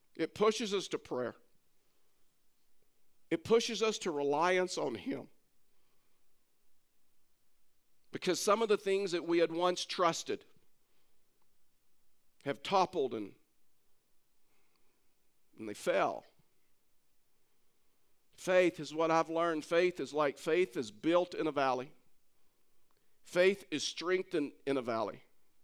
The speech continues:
And when you don't feel like serving and trusting God and praising God, I'm telling you, that's where your faith is tested.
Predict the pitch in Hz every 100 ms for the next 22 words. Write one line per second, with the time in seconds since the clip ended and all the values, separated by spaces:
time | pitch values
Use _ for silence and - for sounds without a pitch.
0 | _ _ _ _ _ _ _ _ _ _
1 | - - _ _ - - 123 175 220 202
2 | 208 202 202 202 - 202 190 196 208 185
3 | 151 - 185 190 190 180 180 190 175 -
4 | 170 190 185 190 190 190 180 156 - 196
5 | 208 185 165 160 - _ - - - _
6 | - _ - _ _ - _ _ _ _
7 | 156 180 202 202 202 180 - 175 196 196
8 | 156 - 180 180 - 135